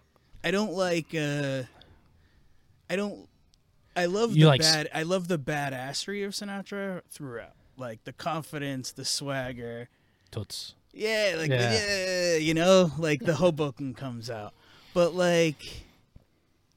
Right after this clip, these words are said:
Speaker 1: as far as, like, musical vibe, like, I rarely ever turn it on. That said, I rarely ever turn it off either.
Speaker 2: It's, if you are having, like, a dinner party and you want conversation,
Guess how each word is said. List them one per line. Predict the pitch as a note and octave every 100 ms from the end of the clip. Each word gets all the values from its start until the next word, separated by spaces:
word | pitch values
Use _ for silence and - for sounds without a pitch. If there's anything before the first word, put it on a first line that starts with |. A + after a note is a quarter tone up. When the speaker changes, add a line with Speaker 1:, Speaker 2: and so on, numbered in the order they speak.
| _ _ _ _ -
Speaker 1:
as | F3+ D#3+
far | A3 G3+ G3
as, | F#3 D3+
like, | D#3 C#3+
musical | C3+ D#3 D#3 D#3+ - D3 A#2+
vibe, | B2 A#2+ D3+ F#3 D#3+
like, | C3+ -
I | D3 D#3+ D#3
rarely | C3+ C#3 D3 C#3+ C#3+ C#3 C3+
ever | B2+ C3
turn | - C3+ B2
it | A#2
on. | A2+ B2 D3+ D#3+ _ -
That | E3 D#3
said, | - F3
I | F3
rarely | F3 F3+ F3+ F3
ever | E3
turn | D3+ F3 D#3
it | D3
off | B2 -
either. | A2+ A2+ - _ - - - - - _ -
Speaker 2:
It's, | C#3 A#2+ - _ _ _ _ _
if | D3+ B2 -
you | B2 C3+ D#3 F3+ F#3 F#3+ -
are | A2+
having, | - B2+ A#2+ A2+ A#2 A2+ A2 G#2 - _ _ _ _ _ -
like, | G#2 G#2
a |
dinner | F#2 G2+ A2 A2
party | G2 G2 E2 D2 - _ _ _ _ _ _ _ -
and | F#2
you | G2+
want | G2 -
conversation, | A2+ G#2+ F#2+ - F2 E2 -